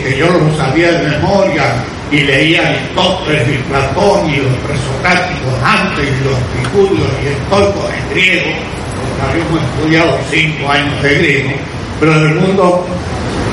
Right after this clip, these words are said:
semita no sabía nada. Entonces me estudié el hebreo dos años, y luego volví a Francia, cuatro años en Francia,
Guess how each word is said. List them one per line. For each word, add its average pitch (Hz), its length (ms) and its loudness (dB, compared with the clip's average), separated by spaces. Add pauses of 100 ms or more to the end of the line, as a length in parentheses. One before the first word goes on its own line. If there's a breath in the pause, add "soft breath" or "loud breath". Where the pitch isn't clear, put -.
(480)
semita 175 720 0
no 156 160 2
sabía 147 400 2
nada. 139 380 -2 (840)
Entonces 139 320 2
me 123 100 2
estudié 123 460 0
el 151 160 0
hebreo 151 340 2 (140)
dos 135 300 0
años, 139 260 0 (960)
y 131 60 2
luego 160 320 4
volví 151 200 2
a 151 200 0
Francia, 151 520 0 (300)
cuatro - 420 0 (140)
años - 600 -2
en - 160 2
Francia, - 440 2